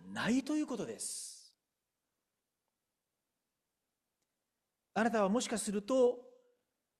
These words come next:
取り立てて何かをしているのではないという時や、ぼ-、病床に伏せっている時、あるいはやりたいことを、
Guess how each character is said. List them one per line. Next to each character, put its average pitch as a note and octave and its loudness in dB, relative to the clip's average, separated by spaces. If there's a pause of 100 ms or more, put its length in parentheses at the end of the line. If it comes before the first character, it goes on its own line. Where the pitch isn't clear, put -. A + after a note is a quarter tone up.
(120)
取 B3 0
り - -
立 C#4+ -2
て C4+ 0
て D4+ -2 (480)
何 A#3 2
か G#3+ 0
を E3 2
し - -8
て A#3 -2
い - -2
る A#3+ -2
の G3 0
で F#3 0
は F3 -2
な E3+ -4
い C4 -6 (460)
と E3+ -2
い D3+ -2
う C3+ -4
時 A2+ -10
や、 F3 -8 (1300)
ぼ-、 C#3+ -2 (100)
病 A#3+ 0
床 B3 0
に A#3 -2 (520)
伏 - -10
せ A#3+ -2
っ - -2
て - -10
い G#3+ -2
る G#3 -6
時、 G#3 -8 (1300)
あ G3 0
る A#3+ 0
い B3 0
は A3+ 4 (720)
や D#3+ 2
り B3 0
た A3+ 2
い G#3 6
こ G3+ -2
と A3 4
を、 B2+ -2